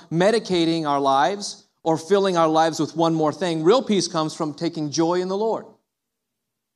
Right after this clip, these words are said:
And then he says, "Always." Now, some of you don't know the original Greek, so let me break it down for you. Always means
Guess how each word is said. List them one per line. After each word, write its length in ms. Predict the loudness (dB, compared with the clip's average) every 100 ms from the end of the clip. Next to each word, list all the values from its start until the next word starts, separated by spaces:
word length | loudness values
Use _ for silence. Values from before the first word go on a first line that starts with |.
| _ _ _ _
And 120 | 0 2
then 80 |
he 80 | 2
says, 380 | 2 0 0 2
"Always." 960 | 6 8 8 4 0 -2 -8 -12 -12 _ _ _ _ _ _
Now, 140 | 0 0
some 160 | 0
of 80 | 0
you 80 | 0
don't 220 | 0 0
know 160 | 0 2
the 140 | 2
original 360 | 2 0 0 -6
Greek, 460 | -2 -2 -2 -10 _ _ _ _ _ _ -6
so 100 | -4
let 100 | -2
me 60 |
break 220 | -2 -2
it 80 | -4
down 180 | -8 -8
for 140 | -10
you. 120 | -16 -16 _ _ _ _ _ _ _ _ _ _ _ _ _ _ _ _ _ 4
Always 560 | 6 8 6 2 0
means 760 | 0 0 -2 -6 -8 -12 -14